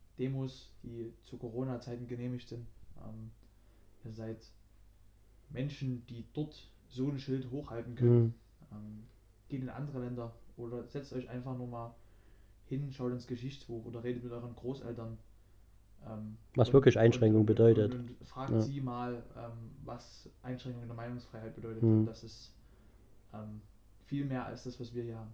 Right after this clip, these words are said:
Speaker 2: Ja.
Speaker 1: Und, ähm, das finde ich, wenn man sowas sagt in der jetzigen Zeit, vor allen Dingen in unserem Land,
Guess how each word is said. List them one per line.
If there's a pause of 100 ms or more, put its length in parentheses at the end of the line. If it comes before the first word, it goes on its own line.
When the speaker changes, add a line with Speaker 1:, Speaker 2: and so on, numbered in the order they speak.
Speaker 2:
Ja.
Speaker 1:
Und,
ähm, (320)
das
finde
ich,
wenn
man
sowas
sagt
in
der
jetzigen
Zeit,
vor
allen
Dingen
in
unserem
Land,